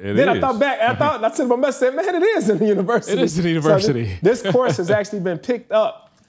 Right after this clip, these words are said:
Speaker 2: you know, by, um, is it Lakewood?
Speaker 3: Mm-hmm.
Speaker 1: Yes.
Speaker 2: Yep, it's been picked
Speaker 1: Yep.
Speaker 2: up by
Speaker 3: Lakewood
Speaker 2: Lakewood.
Speaker 3: Uni-
Speaker 2: Yep,
Speaker 3: Lakewood
Speaker 2: Lakewood
Speaker 3: College,
Speaker 2: University.
Speaker 3: soon
Speaker 2: Well,
Speaker 3: to be
Speaker 2: they turned it
Speaker 3: university.
Speaker 2: soon to be university,
Speaker 3: Yep.
Speaker 2: exactly.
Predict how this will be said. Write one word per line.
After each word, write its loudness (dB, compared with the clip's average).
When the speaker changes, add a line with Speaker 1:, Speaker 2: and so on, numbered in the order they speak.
Speaker 2:
you -4
know, 2
by, 0
um, 0
is -6
it -6
Lakewood? 0
Speaker 3:
Mm-hmm. -8
Speaker 1:
Yes. -4
Speaker 2:
Yep, 0
it's -6
been 0
picked 0
Speaker 1:
Yep. 2
Speaker 2:
up 0
by 4
Speaker 3:
Lakewood 0
Speaker 2:
Lakewood. 2
Speaker 3:
Uni- -20
Speaker 2:
Yep, 2
Speaker 3:
Lakewood -
Speaker 2:
Lakewood 2
Speaker 3:
College, 4
Speaker 2:
University. 4
Speaker 3:
soon 4
Speaker 2:
Well, 6
Speaker 3:
to 4
be 2
Speaker 2:
they 2
turned 0
it 2
Speaker 3:
university. 2
Speaker 2:
soon 2
to 0
be 0
university, 0
Speaker 3:
Yep. -4
Speaker 2:
exactly. -2